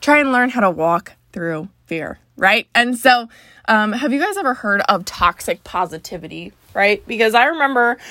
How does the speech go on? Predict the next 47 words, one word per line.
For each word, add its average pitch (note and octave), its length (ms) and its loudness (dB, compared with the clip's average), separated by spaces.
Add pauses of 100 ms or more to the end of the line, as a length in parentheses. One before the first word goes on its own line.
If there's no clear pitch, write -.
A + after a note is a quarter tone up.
(120)
when G#3+ 120 0
I G3 100 2
first A#3 280 -6
started C4 320 -2
in A#3+ 120 -4
this G#3+ 140 -6
space, G3+ 400 -4
I G#3+ 60 2
was G3+ 120 -4
like, F3+ 200 0
"Oh, F3+ 180 4
good F#3+ 220 0
vibes F3 400 2
only, C4+ 720 0 (220)
only A#3+ 320 2
good G3 200 2
energy. A#3 540 0
If A3 120 -8
you G#3+ 60 -10
don't G#3+ 180 -2
have A3 220 -6
good G3 160 0
energy, A3 460 0
stay E3+ 420 -8
out. A3+ 360 2
If G3+ 140 -8
you G#3 80 -6
don't G#3+ 160 -4
have G#3+ 200 -8
good G3 200 0
vibes, G#3 400 4
if G#3+ 140 -16
you G#3+ 60 -10
don't G#3+ 120 -4
have F3 140 -6
positive G#3+ 400 -2
things A#3+ 280 -6
to A#3 100 -12
say, A3+ 300 -2 (240)
stay B3 460 0
out." F#3+ 320 2
And A#3 180 -4
what C#4+ 180 0
toxic E4 460 -2
positivity F#3+ 680 -4
is, E3 280 -2
is G3 280 -6